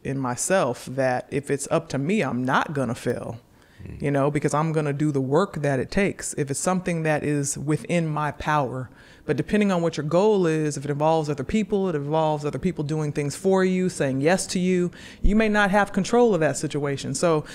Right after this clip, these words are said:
Speaker 1: certain things I don't put my heart into. For example, when I did Dancing with the Stars,
Speaker 2: Mm-hmm.
Speaker 1: okay, that was a competition. I wanted to win.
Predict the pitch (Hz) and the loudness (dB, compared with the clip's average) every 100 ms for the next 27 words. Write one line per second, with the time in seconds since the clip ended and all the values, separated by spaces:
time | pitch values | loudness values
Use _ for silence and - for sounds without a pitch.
0 | - - - 226 214 233 214 190 170 180 | -16 -2 2 4 4 2 4 2 2 0
1 | 185 214 165 151 - 202 - 147 135 135 | 0 0 0 -2 2 2 2 -2 -2 -4
2 | 127 160 156 190 196 147 143 147 156 151 | -2 0 2 2 2 0 0 0 0 2
3 | 165 165 160 156 - 160 120 - - - | 0 0 -2 -2 0 2 0 -2 -8 -10
4 | - 80 151 151 151 180 202 180 196 190 | -6 -2 0 2 2 2 2 0 0 2
5 | 185 220 135 135 196 147 214 220 240 226 | 2 0 0 0 0 2 2 4 4 4
6 | 262 156 127 | 4 2 0